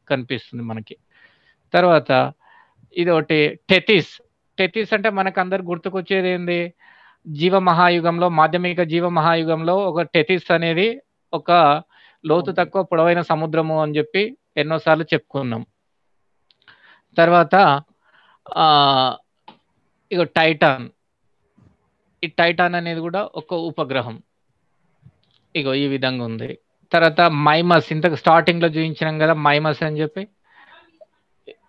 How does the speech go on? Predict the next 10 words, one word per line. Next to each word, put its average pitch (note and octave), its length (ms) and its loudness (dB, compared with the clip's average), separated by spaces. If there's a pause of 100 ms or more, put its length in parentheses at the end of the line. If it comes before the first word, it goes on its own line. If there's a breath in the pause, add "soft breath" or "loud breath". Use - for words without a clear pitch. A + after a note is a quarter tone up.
(320)
ఇగో C3+ 300 -6 (580)
ఇది D3 340 -2 (240)
దీనికి C#3+ 280 -2
ఉంటుంది B2 600 -6
మన C3+ 160 -2 (800)
సాటర్న్కు C#3+ 520 0
ఉండేటువంటి B2+ 720 -2 (200)
ఉపగ్రహం. A#2+ 460 -8 (300)
ఇవన్నీ E3 360 0
కూడా D3+ 280 2